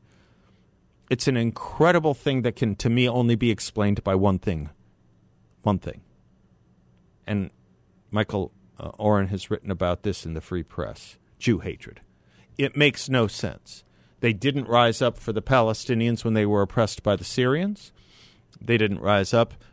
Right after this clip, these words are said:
for the Palestinians when they were oppressed by the Jordanians.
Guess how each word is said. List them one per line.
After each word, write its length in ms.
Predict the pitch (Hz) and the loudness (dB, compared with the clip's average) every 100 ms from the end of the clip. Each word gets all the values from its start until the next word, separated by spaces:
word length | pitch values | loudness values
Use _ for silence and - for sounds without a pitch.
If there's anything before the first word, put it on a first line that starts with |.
| - | -6
for 80 | 110 | -2
the 100 | 98 | 0
Palestinians 800 | 117 113 107 - 113 110 117 113 | 2 4 2 -2 -4 -2 -2 -4
when 120 | 107 | -4
they 140 | 101 101 | -2 0
were 200 | 95 95 | 0 -2
oppressed 540 | - 110 104 - - _ _ _ _ | -2 -2 -2 -4 -20 _ _ _ _
by 80 | 117 | 0
the 260 | 104 98 82 | 2 0 -2
Jordanians. 880 | - 101 98 117 139 185 202 - | -2 -2 2 2 2 -2 -4 -10